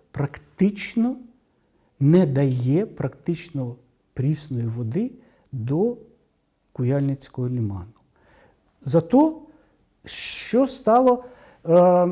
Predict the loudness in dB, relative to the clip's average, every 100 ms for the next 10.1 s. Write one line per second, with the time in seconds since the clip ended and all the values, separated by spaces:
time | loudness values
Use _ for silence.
0 | -4 -2 2 4 4 4 2 4 4 2
1 | 0 -14 _ _ _ _ 0 2 4 4
2 | 4 4 2 0 -2 -2 4 6 8 8
3 | 8 6 4 -2 -6 2 2 4 2 2
4 | 0 0 2 2 2 2 2 2 0 -4
5 | -18 -20 _ -4 2 4 4 4 2 0
6 | -6 -16 _ -4 -4 -4 -2 2 2 0
7 | -4 -4 -4 2 4 6 4 2 0 -2
8 | -2 0 0 0 -2 -2 -2 -2 -6 -4
9 | -2 0 0 -4 -6 -4 -2 -2 -4 -6